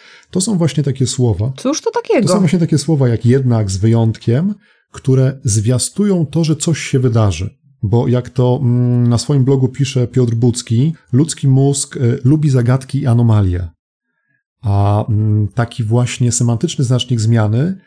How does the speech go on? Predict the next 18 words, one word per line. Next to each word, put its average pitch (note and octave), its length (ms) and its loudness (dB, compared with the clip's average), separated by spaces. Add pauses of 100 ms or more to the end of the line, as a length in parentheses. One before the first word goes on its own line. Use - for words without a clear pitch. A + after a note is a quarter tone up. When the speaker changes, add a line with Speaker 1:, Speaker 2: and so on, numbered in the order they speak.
(140)
Speaker 1:
zwiastuje B2 600 0
tą C3 200 -2
anomalię, B2 460 2
więc A#2 200 0
przykuwa A2+ 400 0
uwagę. G2 480 0 (760)
E, A2 420 2 (200)
każdego B2+ 600 0
dnia C3+ 260 0
jeżdżę C3 320 2
do A#2+ 100 0
pracy A#2+ 300 -2
autobusem, B2 760 -2 (880)
wyjątkowo F#3 480 0
tego D#3 200 -2
dnia C3+ 140 0
pojechałem A#2+ 380 0
rowerem. F2 460 -2